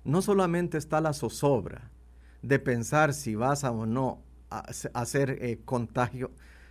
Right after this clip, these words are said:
si vas a contagiar a alguien de tu familia o si ya contagiaste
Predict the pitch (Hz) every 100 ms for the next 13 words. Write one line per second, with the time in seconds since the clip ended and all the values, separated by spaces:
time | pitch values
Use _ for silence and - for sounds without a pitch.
0 | - - 233 247 233 190 117 101 101 120
1 | 143 123 95 101 113 120 123 113 110 98
2 | 95 85 127 131 123 - 123 - 92 156
3 | 214 160 123 90 101 113 -